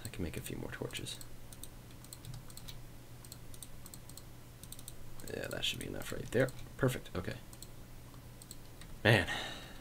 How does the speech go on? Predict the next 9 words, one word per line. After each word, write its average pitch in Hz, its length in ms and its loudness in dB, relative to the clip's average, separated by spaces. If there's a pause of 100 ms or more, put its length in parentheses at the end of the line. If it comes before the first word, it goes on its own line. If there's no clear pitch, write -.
(1400)
This 165 120 4
has 101 80 8
been 90 160 12
a 82 60 12
pretty 107 300 12
fun 107 240 12
U 107 140 12
H 110 180 8
C. 143 300 6